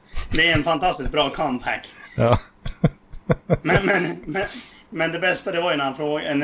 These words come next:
Speaker 1: när han liksom så här, "Ah, okej, can we get a heckle on?" Och så bara säger han någonting som bara, "What's the worst present you ever got?" Och så någon skriker bara, "Tickets to this show."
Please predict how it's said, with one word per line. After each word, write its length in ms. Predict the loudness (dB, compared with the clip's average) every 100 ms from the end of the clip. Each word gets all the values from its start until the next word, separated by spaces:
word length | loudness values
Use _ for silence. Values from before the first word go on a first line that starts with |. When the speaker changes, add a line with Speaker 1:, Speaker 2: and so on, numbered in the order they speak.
| 2
Speaker 1:
när 120 | 4
han 180 | 4 2
liksom 200 | -2 -2
så 60 |
här, 80 | 0
"Ah, 200 | 2 2
okej, 220 | 2 -2 -2
can 160 | -2
we 60 | 2
get 140 | 2
a 40 | 2
heckle 280 | 0 -4 -4
on?" 220 | -12 -10
Och 100 | -10 -8
så 60 |
bara 300 | -4 -2 -4 -12 -20 -20 -20 -20 -8
säger 280 | -2 2 2
han 80 |
någonting 320 | 0 -2 -6 -8
som 100 | -4
bara, 180 | -4 -4
"What's 320 | 2 2 2
the 60 | -2
worst 440 | 0 0 0 -4
present 420 | -4 -4 -4 -6 0
you 100 | 0
ever 180 | 0
got?" 340 | 0 2 0 -2
Och 180 | -6 -2
så 100 | 0
någon 240 | 2 0
skriker 400 | 0 0 0 -2
bara, 200 | -2 -2
"Tickets 480 | 0 0 2 -2 -2
to 100 | 0
this 340 | 2 2 -2
show." 340 | -2 -2 -2